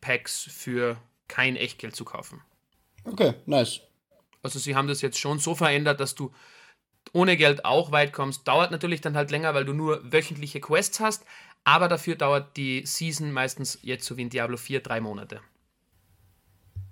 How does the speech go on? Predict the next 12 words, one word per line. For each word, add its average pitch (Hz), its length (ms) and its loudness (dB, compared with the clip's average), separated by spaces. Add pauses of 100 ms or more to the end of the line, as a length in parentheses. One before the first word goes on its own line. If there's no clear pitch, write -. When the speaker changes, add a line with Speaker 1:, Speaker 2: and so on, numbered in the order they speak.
(340)
Speaker 2:
Hm. 202 220 -4 (600)
Speaker 1:
Also 214 180 6
ich 233 140 0
werd's 226 180 6
Speaker 2:
Cool. - 40 2
Speaker 1:
mir 214 60 4
jetzt 202 140 0
einmal 175 180 0
eine 156 140 -6
Zeit 143 220 -2
lang 139 120 -6
ansehen. 233 380 0